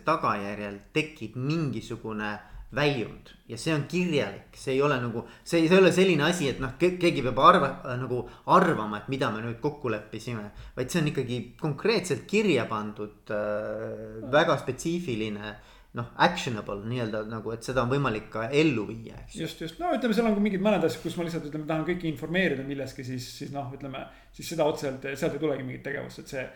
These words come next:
Speaker 2: see a-, agenda punkt nagu siis iseennast a-, ammendab nagu ära, et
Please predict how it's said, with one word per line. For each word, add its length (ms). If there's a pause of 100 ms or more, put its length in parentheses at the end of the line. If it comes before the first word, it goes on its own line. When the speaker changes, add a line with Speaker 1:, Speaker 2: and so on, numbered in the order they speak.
(260)
Speaker 2:
see 160
a-, 240 (140)
agenda 320
punkt 240
nagu 100
siis 220
iseennast 420
a-, 80 (140)
ammendab 340
nagu 160
ära, 140 (160)
et 80